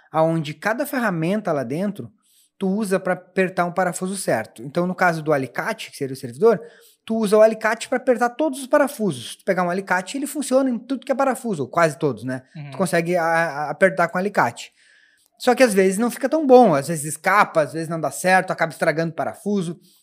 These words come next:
Speaker 1: parafuso tu usa uma vez e acaba inutilizando. E já no, na computação em nuvem, seria o quê? Tu ter as chaves certas pra apertar os parafusos certos. Então,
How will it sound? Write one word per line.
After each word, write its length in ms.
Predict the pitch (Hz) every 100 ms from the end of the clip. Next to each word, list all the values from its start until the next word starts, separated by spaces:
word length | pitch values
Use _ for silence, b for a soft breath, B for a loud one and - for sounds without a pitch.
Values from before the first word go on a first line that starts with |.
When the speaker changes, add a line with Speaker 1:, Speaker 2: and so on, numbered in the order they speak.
| _
Speaker 1:
parafuso 460 | - 160 147 175 156 - B
tu 120 | - 185
usa 120 | 165
uma 140 | 160
vez 240 | 131 175 165
e 40 |
acaba 260 | 156 160 160
inutilizando. 680 | 147 147 123 160 196 180 - b b b b b _ 180
E 300 | 196 208 196
já 300 | 175 226 269
no, 180 | 262 233
na 140 | 208
computação 340 | 202 185 175
em 80 | 160
nuvem, 420 | 185 247 180 117 b b b b b _ _ _
seria 260 | - 226 226
o 60 |
quê? 220 | 226 180 160
Tu 100 | -
ter 120 | 180
as 180 | - -
chaves 380 | 208 247 277
certas 500 | - 214 208 208 233
pra 140 | - 214
apertar 280 | 214 196 202
os 60 |
parafusos 640 | 196 190 175 - 285 277 233
certos. 500 | 147 110 - - - b b b
Então, 240 | - 151